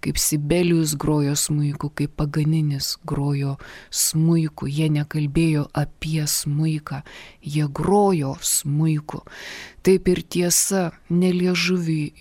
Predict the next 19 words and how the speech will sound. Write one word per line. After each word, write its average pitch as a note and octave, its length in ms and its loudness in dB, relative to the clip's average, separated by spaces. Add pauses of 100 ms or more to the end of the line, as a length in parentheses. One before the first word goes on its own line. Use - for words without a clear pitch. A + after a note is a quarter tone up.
ji D#3 240 0
skirta D3 640 -4
gyvenimui. D3+ 840 0 (840)
Kaip A#3 240 4
aš, E3+ 400 2
e, E3+ 240 6
šį - 320 2
dalyką E3+ 560 2 (800)
galiu E3+ 400 4
iš - 80 0
savęs E3+ 560 2 (320)
ištransliuoti D#3+ 800 0
į - 80 -6
pasaulį, D3+ 800 -2
būnant F3 880 0 (600)
tokiu, D3+ 500 -4 (560)
tokia, D3 480 -6 (320)
būnant D3 720 -2 (800)
tiesa. D#3 600 0